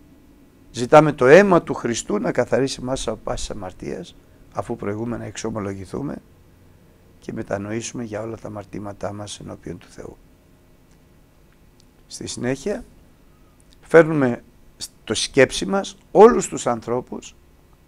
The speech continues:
που έχουν κάτι εναντίον μας και εμείς κάτι εναντίον τους. Ή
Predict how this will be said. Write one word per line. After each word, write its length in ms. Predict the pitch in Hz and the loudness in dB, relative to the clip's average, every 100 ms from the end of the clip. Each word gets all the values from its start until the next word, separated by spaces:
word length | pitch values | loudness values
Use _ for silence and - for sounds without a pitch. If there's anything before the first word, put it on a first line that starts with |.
| - | -10
που 80 | - | -4
έχουν 220 | 127 131 | -2 -2
κάτι 280 | 117 131 127 | 2 2 2
εναντίον 420 | 113 101 117 143 | -2 -2 -4 -4
μας 180 | 196 - | -6 -10
και 100 | - | -12
εμείς 180 | 131 - | -12 -10
κάτι 280 | 117 - 117 | -10 -10 -10
εναντίον 400 | 107 98 82 65 | -12 -10 -12 -12
τους. 300 | - - - - - _ - - - | -20 -20 -20 -20 -20 _ -20 -20 0
Ή 300 | 208 180 | 6 6